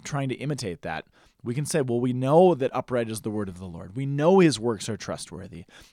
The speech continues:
We know that he loves justice and right. We know the kindness of the Lord in the earth is, of the kindness of the Lord, the earth is full." We know these things. This is, again, why the Lenten journey is not a blind faith. "I'm, I'm gonna give up some stuff, and I'm not gonna eat meat on Friday, and I just hope it works out.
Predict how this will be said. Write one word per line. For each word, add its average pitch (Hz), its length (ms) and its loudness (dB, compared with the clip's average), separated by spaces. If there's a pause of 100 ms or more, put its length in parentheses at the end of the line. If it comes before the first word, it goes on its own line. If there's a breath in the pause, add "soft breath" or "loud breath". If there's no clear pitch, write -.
We 147 140 0
know 165 320 2
that 156 120 -2
he 156 120 -4
loves 131 320 -4
justice 131 540 -4
and 95 200 -10
right. 87 220 -8
We 131 80 -6
know 147 160 0
the 143 140 -6
kindness 151 500 -6
of 113 160 -10
the 120 100 -6 (100)
Lord 135 360 2 (380 loud breath)
in 139 100 -2
the 131 180 -8
earth 135 260 0
is, 117 200 -8 (180)
of 151 200 0
the 147 60 -4
kindness 135 300 -6
of 120 120 -8
the 120 180 -4
Lord, 117 260 -2
the 110 120 -8
earth 110 200 -6
is 98 160 -14 (100)
full." 90 200 -10 (180 loud breath)
We 175 220 0
know 170 280 4
these 139 300 -2
things. - 420 -10
This 156 220 -4
is, 156 120 -4
again, 151 400 -2
why 117 320 -2 (340 soft breath)
the 123 180 -2
Lenten 139 460 -4
journey 127 340 -6
is 110 120 -6
not 113 160 -6
a - 20 -6
blind 101 420 -8
faith. - 460 -12 (320 soft breath)
"I'm, 156 340 4
I'm 156 160 0
gonna 156 100 -2
give 160 220 2
up 190 140 4
some 165 160 -4
stuff, 170 320 0
and 135 100 -4
I'm 131 80 -4
not 147 140 -4
gonna 160 120 -4
eat 170 160 -4
meat 175 180 0
on 165 180 0
Friday, 175 360 2
and 127 80 0
I 139 120 4
just 147 280 0
hope 170 280 0
it 170 100 0
works 196 300 0
out. 156 340 2